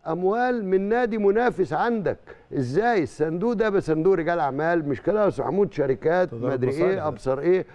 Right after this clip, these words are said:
Speaker 2: تضارب
Speaker 1: تحط،
Speaker 2: مصالح كبير
Speaker 1: تح-،
Speaker 2: جدًا طبعًا.
Speaker 1: بالظبط، تحطها على تذاكر المباريات، تحطها على البث التلفزيوني. أنت لا تخرج حتى لتدافع عن المجيدين. أنت بتسيب الناس تقول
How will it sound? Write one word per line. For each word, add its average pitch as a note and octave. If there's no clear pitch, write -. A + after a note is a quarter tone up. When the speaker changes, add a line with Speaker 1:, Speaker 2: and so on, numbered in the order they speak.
Speaker 2:
تضارب D#3
Speaker 1:
تحط، D#3+
Speaker 2:
مصالح D#3+
كبير E3
Speaker 1:
تح-، D#3
Speaker 2:
جدًا F#3+
طبعًا. -
Speaker 1:
بالظبط، F#3+
تحطها G#3+
على E3+
تذاكر E3
المباريات، D#3
تحطها D3+
على E3+
البث D3
التلفزيوني. C#3+
أنت G3
لا B3
تخرج A#3+
حتى A#3
لتدافع G#3+
عن G3
المجيدين. G3+
أنت G3
بتسيب G#3
الناس A#3
تقول A#3+